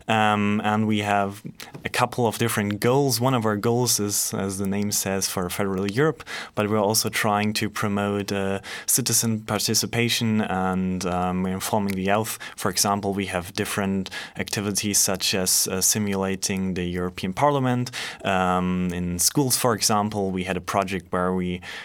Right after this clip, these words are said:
um, for example, uh, went to a local school last time or different, uh, schools, and where we simulate the, um,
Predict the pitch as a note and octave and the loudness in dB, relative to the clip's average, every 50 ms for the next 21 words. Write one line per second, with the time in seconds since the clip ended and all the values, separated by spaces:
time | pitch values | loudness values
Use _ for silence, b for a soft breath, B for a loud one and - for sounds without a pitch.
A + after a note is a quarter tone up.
0 | B B B - F#2 F2+ F2+ F2+ F2+ F2+ F2 F2 F2 F2 - _ _ _ _ _ | B B B -2 0 0 0 0 -2 -2 -4 -4 -6 -10 -20 _ _ _ _ _
1 | _ _ _ - - - - - - A2 F#2+ - - - G#2 G2 G2+ G2+ - G2+ | _ _ _ -16 -16 -14 -8 -2 -2 0 2 2 2 4 4 2 2 0 0 0
2 | F#2+ F#2+ F2+ F#2 F2+ F2+ F2+ F#2 F#2 G2+ G#2 G2+ G2+ - G#2 G2 F#2+ F#2+ F#2 F#2 | 0 2 2 2 2 2 0 0 2 0 0 0 0 -2 -2 0 0 0 2 2
3 | G#2 A#2 A#2 - - G#2 - - - - B2 B2 B2 B2 A#2 A#2 A2 A2+ A2+ - | 0 0 0 -2 -2 0 0 2 2 2 0 2 2 2 2 2 2 2 0 -2
4 | - - - B B B B B - A2 G#2+ G#2+ G#2+ G2+ F#2+ F#2+ G2 G2 F#2+ - | -4 -4 -8 B B B B B 0 2 2 2 2 2 2 2 0 0 0 -2
5 | G#2+ - - G#2+ G2+ G2 G2 F#2+ F#2+ F#2 F#2 F#2 F#2+ F#2 - - - A#2 A#2 A#2 | -2 -2 -2 -2 0 0 0 -2 -2 -2 0 0 0 0 0 0 2 2 2 2
6 | A#2 A#2 A2+ - - B B B B B B G2+ F#2+ F#2+ F#2+ F#2+ G2 F#2+ F#2+ G2 | 2 2 2 0 -2 B B B B B B -2 0 0 2 2 2 2 2 2
7 | F#2 - - A2+ G#2+ G#2+ G#2 G2+ G2 G2 G2 F#2 G2 F#2+ F#2 F#2+ F#2 F#2+ F#2+ F#2 | 2 2 2 4 2 2 2 2 2 0 0 0 -2 0 0 0 0 0 0 -2
8 | F2+ F2+ F#2 F2+ F#2 F2+ F2 | -2 -2 -2 -4 -4 -6 -8